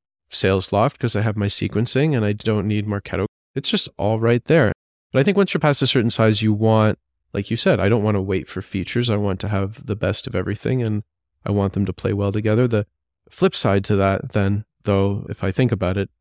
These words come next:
is what you alluded to with the troubleshooting point. And I've even found we have a great data team, but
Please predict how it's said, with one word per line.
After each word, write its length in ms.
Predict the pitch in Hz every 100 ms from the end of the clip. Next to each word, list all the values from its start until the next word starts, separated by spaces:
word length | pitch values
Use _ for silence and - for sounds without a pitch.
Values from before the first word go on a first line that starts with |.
| _ _ _
is 640 | 104 107 104 101 101 - - _ _ _
what 180 | - 117
you 260 | 113 107 87
alluded 380 | 104 107 101 98
to 260 | - 104 113
with 140 | -
the 80 | -
troubleshooting 600 | - 101 101 - - -
point. 300 | - 87 - _
And 480 | - 104 104 101 101 _ _ _ _ _
I've 260 | - 107 107
even 240 | 113 110
found 400 | 107 151 117 101
we 80 | 101
have 100 | 104
a 40 |
great 240 | 104 104 101
data 240 | 98 101
team, 380 | - 110 135 139
but 320 | - 101 101